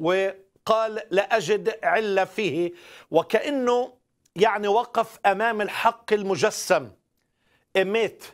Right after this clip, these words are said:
أليثيا في اليوناني، الحق المجسم. وهذا المعنى بيتكلم عن كشف شيء مخفي، يعني حق موجود دائماً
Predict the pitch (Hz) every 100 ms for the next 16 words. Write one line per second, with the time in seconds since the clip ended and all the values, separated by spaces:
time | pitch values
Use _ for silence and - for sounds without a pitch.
0 | _ _ _ - 202 208 202 254 247 196
1 | - 202 202 208 196 127 - - 135 -
2 | 240 - 214 214 208 185 220 220 - 208
3 | 143 - _ _ _ - - - 160 214
4 | 294 247 233 214 202 262 240 196 131 170
5 | - 262 254 226 190 196 185 _ - 247
6 | - 240 233 - - - - 233 233 240
7 | - _ _ 180 208 240 - - 185 123
8 | _ _ _ _ - _ - 185 196 185
9 | - 240 269 - - - 202 208 202 196
10 | 131 247 277 277 214 254 - 135 240 247
11 | 185 170 220 247